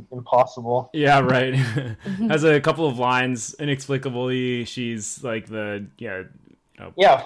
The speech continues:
Speaker 1: fucking an evil minion. Like, that's crazy. Like,
Speaker 2: What
Speaker 1: let's
Speaker 2: is
Speaker 1: go
Speaker 2: it,
Speaker 1: kill
Speaker 2: by,
Speaker 1: this
Speaker 2: by the
Speaker 1: kid.
Speaker 2: way, what is her job title? Like, V P of, like, partnerships or some <laughs> bullshit? Like, I love that. They, like, had, like, a thirty-second scene where he's like,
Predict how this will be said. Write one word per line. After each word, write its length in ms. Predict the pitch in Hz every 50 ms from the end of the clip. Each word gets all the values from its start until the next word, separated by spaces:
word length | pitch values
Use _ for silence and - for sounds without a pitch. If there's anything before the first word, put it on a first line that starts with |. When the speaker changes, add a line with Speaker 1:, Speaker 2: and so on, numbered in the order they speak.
| - -
Speaker 1:
fucking 560 | 180 175 180 175 151 135 127 123 123 123 120 _ _ _ _ _ - 165
an 200 | 175 170 156 -
evil 540 | 185 202 214 214 202 190 185 196 196 185 160
minion. 500 | 151 160 196 208 151 135 120 117 113 117 123
Like, 200 | 123 131 131 -
that's 240 | 160 160 160 -
crazy. 480 | - - - 156 160 165 160 131 120 117
Like, 240 | 113 110 110 107 - - _ _ _
Speaker 2:
What 280 | - - 147 147 - 208
Speaker 1:
let's 60 | 277
Speaker 2:
is 60 | -
Speaker 1:
go 80 | - 160
Speaker 2:
it, 60 | 156
Speaker 1:
kill 320 | 185 - 170 175 226 208 185
Speaker 2:
by, 80 | 214
Speaker 1:
this 80 | - 190
Speaker 2:
by 60 | 214 214
the 80 | 214 208
Speaker 1:
kid. 60 | 190
Speaker 2:
way, 40 | 185
what 140 | 185 214 254
is 100 | 285 240
her 100 | 285 185
job 280 | 135 156 - 175 175
title? 240 | 175 202 208 208 208
Like, 160 | 180 151 135
V 280 | 117 113 117 156 170 170
P 320 | 170 - 175 175 175 170
of, 200 | 160 156 147 135
like, 400 | 131 127 123 120 110 - _ -
partnerships 560 | - - 165 180 175 170 170 - 196 185 - 208
or 80 | 208
some 220 | 202 - 214 202 180
<laughs> 0 |
bullshit? 560 | 190 185 196 240 233 - 262 240 277 302 - 240
Like, 380 | 208 277 294 247 - - - - - -
I 420 | 220 - 247 - - 202 285 277 247
love 360 | 262 269 233 185 277 240 185 170
that. 220 | 180 170 170 160 165 226 254 202 143
They, 160 | 185 196 196
like, 400 | 196 185 175 160 - - - - 151
had, 200 | 143 170 175 175
like, 200 | 185 170 165 170
a 160 | 151 139 - - _ _ _ _
thirty-second 640 | - 180 185 185 190 180 180 190 180 170 180 170 147
scene 280 | - 185 185 165 151
where 100 | 139 131
he's 160 | 139 143 135 147
like, 220 | 131 117 110